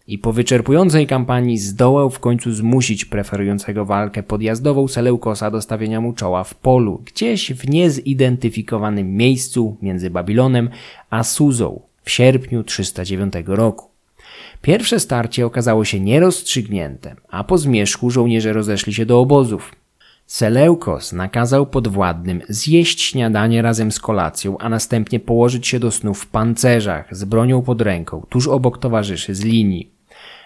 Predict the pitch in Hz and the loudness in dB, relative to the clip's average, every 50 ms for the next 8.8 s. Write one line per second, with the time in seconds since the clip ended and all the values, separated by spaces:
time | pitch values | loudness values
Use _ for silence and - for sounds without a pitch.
0 | - - 101 107 131 156 165 170 147 120 101 85 82 87 90 101 101 107 110 104 | -12 -6 -2 0 2 4 4 6 6 4 4 0 -2 -2 0 0 2 2 2 2
1 | 110 - - 82 101 120 127 139 139 120 113 101 92 87 76 76 - - 101 104 | 2 0 0 0 0 0 2 0 0 2 2 0 0 0 -4 -6 -6 -4 -2 -2
2 | 98 - 107 107 104 107 107 104 98 - - 110 107 101 104 107 117 113 107 107 | 0 0 0 0 0 0 0 -2 -2 -4 -4 -4 -2 -2 0 0 0 0 0 0
3 | 104 107 104 104 104 104 101 - - 107 104 101 101 120 127 - - _ - 135 | -2 0 0 0 -2 -2 -4 -4 -4 -2 0 0 0 -2 -4 -8 -16 _ -2 0
4 | 143 160 185 190 185 175 156 160 151 - 139 127 - 87 117 117 113 117 110 - | 4 6 6 6 6 6 4 2 0 0 0 0 0 0 0 0 0 -2 -2 -2
5 | - 110 110 107 101 98 - 95 92 - 110 113 117 139 143 - - 165 160 156 | -2 -2 0 0 0 0 -2 -6 -4 -4 -4 -4 -2 -2 -2 2 2 2 4 4
6 | 151 139 131 127 127 - 117 107 101 - - 120 101 - 127 143 139 - 151 139 | 2 2 2 -2 -2 -2 -2 -2 -2 -2 -2 -2 -2 -2 -2 -2 0 2 2 2
7 | 135 135 131 - - 127 110 104 98 98 110 113 113 - - 135 - - 90 92 | 2 2 0 -2 -2 -2 0 0 0 0 -2 -2 -2 -4 -4 -6 -4 -4 -6 -6
8 | 95 - - 107 107 120 117 127 135 120 - - 98 - - _ | -6 -8 -8 -6 -4 -2 2 2 2 2 2 -2 -10 -14 -14 _